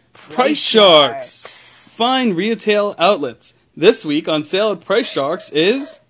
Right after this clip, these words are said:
Speaker 2: Cassette tape shelves.
Speaker 1: V C R rewinders.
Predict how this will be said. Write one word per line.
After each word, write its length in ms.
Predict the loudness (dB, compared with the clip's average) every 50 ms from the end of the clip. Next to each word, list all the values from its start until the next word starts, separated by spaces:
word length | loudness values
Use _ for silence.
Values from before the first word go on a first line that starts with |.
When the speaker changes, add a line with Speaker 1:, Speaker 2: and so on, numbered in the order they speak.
| _ _ _ -20 -16
Speaker 2:
Cassette 560 | -12 -12 -10 -10 -8 -2 0 0 0 0 -2
tape 300 | -4 -2 -2 -2 -4 -6
shelves. 760 | -10 -12 -8 -6 -6 -6 -4 -4 -6 -6 -8 -10 -12 -14 -8 -2
Speaker 1:
V 160 | 0 0 0
C 200 | 0 2 2 2
R 160 | 4 4 2
rewinders. 840 | 2 2 0 0 0 0 0 0 -2 -2 -4 -6 -8 -12 -14 -16 -18